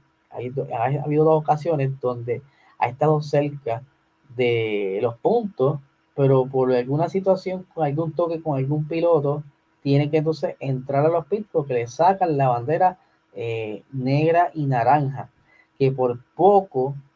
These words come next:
a Checo Pérez le, le sacan la misma bandera, pero como su emplate se salió, si se hubiese quedado, eh, como rebotando, pues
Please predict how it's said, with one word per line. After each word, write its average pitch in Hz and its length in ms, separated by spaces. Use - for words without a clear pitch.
a 113 460
Checo 143 360
Pérez 156 320
le, 131 240
le 113 240
sacan 123 380
la 135 120
misma 143 220
bandera, 175 480
pero 127 240
como 120 260
su 127 240
emplate 156 440
se - 240
salió, 151 580
si - 140
se 139 100
hubiese 123 240
quedado, 156 520
eh, 120 500
como 113 400
rebotando, 123 800
pues 127 180